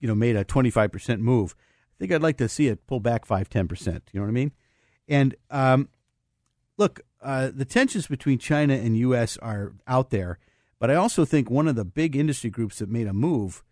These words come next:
uh, was gambling. You know, because this is, you know, gambling and FedEx, I think, are the, the two areas where, uh, y-, you know, if, if they get a China deal, it's very positive. You know, FedEx do-, doesn't look like it's gonna be that way, but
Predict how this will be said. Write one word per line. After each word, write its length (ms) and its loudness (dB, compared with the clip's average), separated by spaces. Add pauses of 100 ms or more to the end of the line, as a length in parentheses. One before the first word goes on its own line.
(340)
uh, 240 0
was 180 -4
gambling. 600 -2 (1160)
You 60 -4
know, 260 0 (280)
because 380 -2
this 220 -2
is, 140 -6
you 80 -2
know, 180 -2 (220)
gambling 400 2
and 100 0
FedEx, 540 0
I 120 0
think, 240 -2
are 80 -2
the, 220 -2
the 160 -10
two 240 -2
areas 460 -2
where, 420 -4 (540)
uh, 480 -6
y-, 200 -16 (120)
you 120 -8
know, 340 -4
if, 220 -6
if 180 -8
they 120 -4
get 120 -2
a 60 -4
China 360 0
deal, 420 -4 (180)
it's 180 -12
very 220 -2
positive. 560 -4
You 120 -8
know, 80 -12 (160)
FedEx 380 -2
do-, 200 -10
doesn't 200 -2
look 140 -4
like 160 -4
it's 80 -10
gonna 180 -6
be 160 -4
that 160 -2
way, 120 -4
but 200 -4